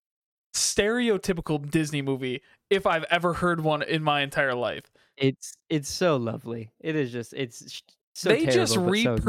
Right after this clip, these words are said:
Speaker 1: repurposed, like, Teen Werewolf and the Leprechaun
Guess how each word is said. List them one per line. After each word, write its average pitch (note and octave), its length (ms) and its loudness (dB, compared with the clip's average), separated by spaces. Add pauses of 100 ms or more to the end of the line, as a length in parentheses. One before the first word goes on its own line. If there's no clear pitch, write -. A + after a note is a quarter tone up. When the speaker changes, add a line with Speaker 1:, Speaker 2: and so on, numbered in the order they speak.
(140)
Speaker 1:
repurposed, - 380 -2 (120)
like, D#3 400 0 (720)
Teen A3 280 0
Werewolf F3+ 600 2
and D#3 300 0
the D3 60 2
Leprechaun C#3+ 680 0